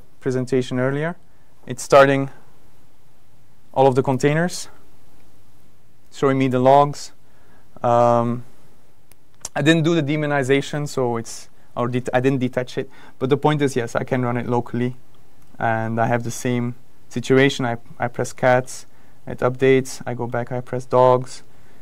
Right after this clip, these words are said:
and it updates to dogs. Works. All right, so that's running locally. Wonderful. So let's close it. Yeah, that's not good. Docker compose down.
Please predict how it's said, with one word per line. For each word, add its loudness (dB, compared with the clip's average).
and 0
it 0
updates -2
to -2
dogs. 0
Works. -4
All 6
right, 6
so 0
that's 6
running 4
locally. 2
Wonderful. -2
So 4
let's -2
close 2
it. -2
Yeah, -2
that's -6
not -4
good. 0
Docker 2
compose -2
down. 4